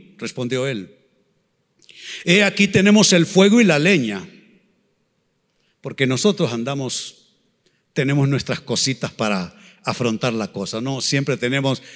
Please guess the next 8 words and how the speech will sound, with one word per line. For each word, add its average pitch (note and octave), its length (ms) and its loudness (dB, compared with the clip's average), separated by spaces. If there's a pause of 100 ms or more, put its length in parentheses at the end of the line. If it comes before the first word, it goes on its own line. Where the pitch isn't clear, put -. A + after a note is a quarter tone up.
(100)
nuestros A#2 400 -4
recursos A2+ 540 0
ahí A#2 180 0
con A2 220 -6
qué - 560 -2
tratar B2 440 -2
de A2+ 80 0
resolver. G#2 840 -4